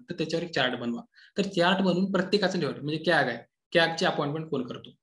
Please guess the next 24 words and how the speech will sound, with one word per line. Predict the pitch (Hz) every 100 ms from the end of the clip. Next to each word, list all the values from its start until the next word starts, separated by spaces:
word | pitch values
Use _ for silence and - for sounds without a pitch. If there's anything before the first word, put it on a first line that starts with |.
| _ _ _ _ _ -
कॅगचं | 156 156 160 170 -
एज | 165 160 -
क-, | 147 139
म्हणजे | 135 139
किती | - 190 190
वर्षापर्यंत | 170 165 151 151 147
तो | 156
राहू | 135
शकतो, | - - 120 - - _
कॅगला | 170 175 170 - 160
रिअपॉइंटमेंटला | 160 170 165 160 156 156
chance | 156 143 143
आहे | 131 120
का, | 120 - _ _ _
कॅगचं | 160 156 - 233 - - _ _ _ _ _ _ _
basic | 151 170 208 190
अजून | 170 196
त्याच्याशी | 185 175 165 180
related | 165 151 180
महत्त्वाचे | 160 143 139 131
काय, | 123 117 - _ -
एवढंच | 180 208 196
असं | 196
एक | 233 233